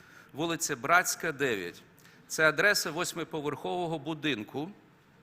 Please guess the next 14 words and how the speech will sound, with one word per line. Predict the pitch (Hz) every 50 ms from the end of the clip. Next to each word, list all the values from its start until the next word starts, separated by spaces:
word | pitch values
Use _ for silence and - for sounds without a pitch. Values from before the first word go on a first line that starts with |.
| _ _ - -
вісім | 120 156 180 160 - 160 139
поверхів, | 135 - 147 151 151 156 151 147 - 151 131
два | 131 123 147 156 151
під'їзду. | 147 - 156 147 135 127 127 131 107 101 87 - 87 85 - - - - - - - - - - - - - - _ - 127
Е, | 131 127 127 127
громадяни, | 127 143 147 156 156 151 190 196 196 190
які | 180 160 - 165
проживають | - 160 160 139 160 165 165 165 156 143 139 135
в |
цьому, | - - 151 139 135 135 135 135 135 - 131
о, | 127 127 120
будинку, | 123 135 123 139 170 190 180 - - 180 165 151
не | 147 156 185 185 170
змогли, | 131 139 151 151 139 127 135 127 117 101 95 92